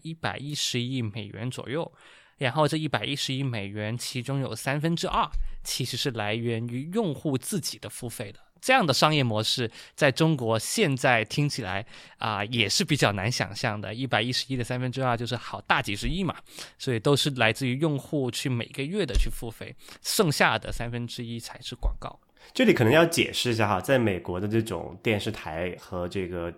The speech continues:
Speaker 2: 就它，它这个算是，可以算是电视台吧，然后和这个，呃，广播网它是分开的一个，一个机制嘛。然后像很多美国家庭，它是要每个月付大概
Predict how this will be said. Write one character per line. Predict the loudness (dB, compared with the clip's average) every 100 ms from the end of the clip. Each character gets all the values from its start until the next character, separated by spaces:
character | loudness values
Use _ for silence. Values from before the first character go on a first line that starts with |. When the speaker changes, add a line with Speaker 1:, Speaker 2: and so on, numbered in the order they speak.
| -6
Speaker 2:
就 | -6 -6
它， | -4 -2
它 | -2
这 | 0
个 | -2
算 | 0 0
是， | 2 0 0 -4 -12 _ -20 -20 _ _
可 | 2
以 |
算 | 4
是 | 4
电 | 4
视 | 2
台 | 0 -2
吧， | 0 -2
然 | 0
后 | -2
和 | -2 -8
这 | -4 -2 -2
个， | -2 -2 -2 -4
呃， | -4 -2
广 | -2 0
播 | 2
网 | 4 2
它 | 0
是 | -6 -4 -6
分 | -4 -6
开 | -2 0
的 | 0 -2
一 | -4
个， | -6
一 | -6 -8
个 | -8
机 | -8 -8
制 | -8
嘛。 | -8 -10 -16 -20 -20 -12
然 | -4 -4
后 | -2 2 4 4 2
像 | 0 0 0
很 | 0
多 | -2
美 | -2
国 |
家 | -2 -2
庭， | -2 -4
它 | -6
是 | -4
要 | -4
每 | -4
个 | -4
月 | -4 -4
付 | -6 -8 -6
大 | -4 -4
概 | -4 -4 -4